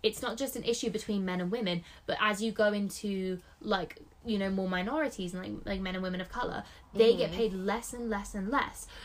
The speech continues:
Speaker 1: So why the fuck do we need to end this? Well, I'm gonna give you a five-minute speech telling you why. And this is a kid in, like, bottom set English.
Speaker 2: Yeah.
Speaker 1: And I was like, "This is, like, this is the energy that we like.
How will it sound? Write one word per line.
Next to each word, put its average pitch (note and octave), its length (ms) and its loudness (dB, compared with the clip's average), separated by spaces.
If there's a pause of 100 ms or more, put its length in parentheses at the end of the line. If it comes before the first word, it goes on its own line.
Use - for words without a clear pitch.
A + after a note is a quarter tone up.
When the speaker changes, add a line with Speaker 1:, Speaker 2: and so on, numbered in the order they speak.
Speaker 1:
So A3 200 6
why G#3 300 4
the C4+ 140 0
fuck D4 300 0
do D#4+ 80 0
we E4 60 4
need E4 200 2
to E4 120 0
end D#4 160 0
this? F4 240 -2 (200)
Well, G3+ 200 6
I'm C#4+ 220 4
gonna C#4 160 2
give B3+ 160 -4
you B3+ 140 2
a G#3 80 2
five-minute B3 500 6
speech A3 300 -4
telling G#4 340 0
you A3 120 -2
why. A3+ 120 4 (240)
And C4+ 80 0
this F4 140 0
is D#4+ 80 -2
a D#4+ 40 0
kid D#4 220 0
in, A#3+ 160 -4 (100)
like, G#3+ 320 -4
bottom A#3 360 -2
set A3+ 260 -4
English. A#3 420 -8
Speaker 2:
Yeah. E3 440 -6 (600)
Speaker 1:
And C4+ 140 6
I C#4 80 10
was D4+ 80 6
like, A#3 200 0
"This E4+ 220 0
is, C#4+ 220 0
like, A3+ 240 2 (240)
this G4 240 4
is F#4 140 0
the D#4+ 120 4
energy G#3+ 360 0
that F#3 100 -4
we F3+ 140 -4
like. - 240 -8